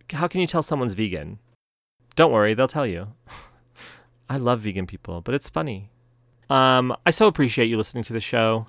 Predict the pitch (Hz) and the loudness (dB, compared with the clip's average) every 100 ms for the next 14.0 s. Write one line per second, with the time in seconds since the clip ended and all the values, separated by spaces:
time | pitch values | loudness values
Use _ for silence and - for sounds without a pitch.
0 | - 131 175 160 147 - 131 123 - 113 | -8 -2 0 0 -2 0 2 0 -2 -4
1 | 113 110 104 101 117 110 104 - - 131 | -2 -2 -2 2 2 2 -4 -8 -4 0
2 | 131 113 117 107 110 110 107 110 110 110 | 0 0 -4 0 0 0 -2 -2 0 0
3 | 107 - - - - _ 101 95 92 98 | -2 -8 -20 -20 -20 _ -6 -4 -2 4
4 | 147 - 151 143 143 147 143 - 104 98 | 4 4 -4 -2 0 2 0 -4 -8 -8
5 | - 147 - 139 135 135 - 107 107 101 | -4 -4 -2 -2 -2 -4 -6 -8 -4 -4
6 | 107 151 - 151 143 - 101 95 127 - | -2 -2 0 0 -2 -4 -8 -6 -6 -4
7 | 123 120 - - 92 107 101 101 101 - | -4 -6 -8 -12 -8 -6 -6 -6 -8 -4
8 | 123 107 98 98 92 95 98 - 127 113 | 2 2 0 -6 -8 -8 -10 -8 -6 -2
9 | 147 185 180 170 131 131 123 120 120 120 | 0 2 0 0 -2 0 2 2 2 -2
10 | - 104 98 98 147 135 120 - 135 165 | -4 -2 -2 0 2 2 0 -2 0 2
11 | 160 156 156 151 - - - 160 202 165 | 2 2 0 -4 -10 -20 -12 -4 -2 -2
12 | - 135 113 104 107 113 - - - 117 | 2 4 6 4 4 2 0 -12 -14 -10
13 | 98 113 107 117 113 110 110 107 104 117 | -6 -4 2 2 2 2 2 2 2 -2